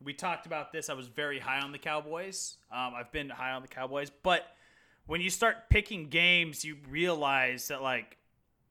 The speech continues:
man, they're still the Dallas Cowboys, and an implosion is due. What, in the words of Stephen A, what can go on,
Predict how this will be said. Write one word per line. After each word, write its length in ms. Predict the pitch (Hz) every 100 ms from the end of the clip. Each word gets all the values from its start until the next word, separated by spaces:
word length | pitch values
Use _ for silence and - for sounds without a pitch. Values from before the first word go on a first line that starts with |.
| _ _ _ _ -
man, 240 | 135 147
they're 140 | 123 113
still 400 | - - 156 160
the 100 | 147
Dallas 420 | 135 139 127 -
Cowboys, 800 | - 127 117 92 82 87 - - - _
and 180 | 127 127
an 120 | 123
implosion 760 | 110 - 147 170 175 180 165 156 -
is 280 | 139 123 110 _ _
due. 340 | 143 147 117 85 - _ _ _ _ _ -
What, 240 | 190 208 202 - -
in 220 | 170 160
the 60 | 151
words 320 | 165 190 190
of 80 | 147
Stephen 380 | - 165 156
A, 320 | 139 127 123 123 _ _ _
what 300 | - 143 139
can 340 | - 156 160 160
go 280 | 165 160
on, 260 | 143 139 139